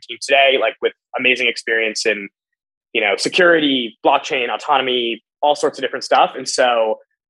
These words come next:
I think, like, we just need to keep making our product better over the next year and, you know, not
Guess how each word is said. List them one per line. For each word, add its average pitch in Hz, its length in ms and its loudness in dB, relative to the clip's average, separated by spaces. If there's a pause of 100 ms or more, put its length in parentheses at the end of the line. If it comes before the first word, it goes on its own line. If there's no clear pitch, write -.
(160)
I 147 100 0
think, 151 180 -4
like, 131 180 -2
we 139 100 -2
just 123 120 -10
need 127 80 -14
to - 60 -20
keep 135 160 -4
making 127 200 -4
our 117 100 0
product 113 280 2
better 117 260 4
over 113 100 0
the 113 60 -2
next 107 340 -8
year 127 320 2
and, 117 340 -2 (420)
you 131 120 -4
know, 110 100 -2
not 117 340 2